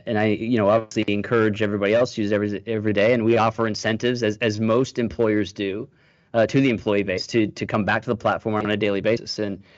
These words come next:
uh, 'cause that's the way they get healthier and that's the way they get, um, deal with anything health and well-being. Again, wh-, whether it's sleep or mental resilience or financial wellness or, or just even having,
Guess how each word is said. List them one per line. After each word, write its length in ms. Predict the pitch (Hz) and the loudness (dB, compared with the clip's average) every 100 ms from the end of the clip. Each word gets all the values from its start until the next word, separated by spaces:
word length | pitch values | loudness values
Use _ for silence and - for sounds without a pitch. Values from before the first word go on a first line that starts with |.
| - | -4
uh, 100 | 110 | -2
'cause 180 | - 113 | 0 0
that's 280 | 110 120 - | 0 0 0
the 100 | 123 | 2
way 220 | 117 113 | 4 4
they 240 | 110 110 104 | 4 2 2
get 260 | 107 104 | 2 0
healthier 320 | - 131 120 | 0 0 0
and 80 | 107 | -2
that's 180 | 104 95 | -2 -4
the 80 | 113 | 0
way 120 | 104 | 0
they 160 | 101 104 | 0 -4
get, 260 | 104 98 _ _ _ _ _ | -4 -6 _ _ _ _ _
um, 280 | 113 104 101 | 0 0 0
deal 240 | 98 120 113 | -2 0 2
with 160 | 101 | 2
anything 500 | 107 180 113 90 85 - | 0 -2 -2 -4 -6 -6
health 240 | 113 92 | -2 0
and 100 | 104 | 0
well-being. 380 | 95 95 90 87 | 0 0 -2 -4
Again, 320 | 98 117 104 | -2 0 0
wh-, 180 | 92 95 | 0 0
whether 180 | 107 98 | 0 0
it's 120 | 85 | -4
sleep 320 | - 104 107 | -2 -2 0
or 80 | 95 | 0
mental 220 | 101 107 | 0 -2
resilience 500 | 101 95 98 104 107 | -4 0 0 0 -2
or 60 | 95 | -6
financial 440 | - 95 104 101 | -6 -6 -4 -2
wellness 480 | 95 98 104 110 - | 0 0 -2 -4 -4
or, 240 | 95 92 | -2 -2
or 200 | 87 107 | -2 0
just 200 | 101 117 | 0 0
even 200 | 117 104 | 0 0
having, 400 | 104 104 98 95 | -2 -2 -2 -6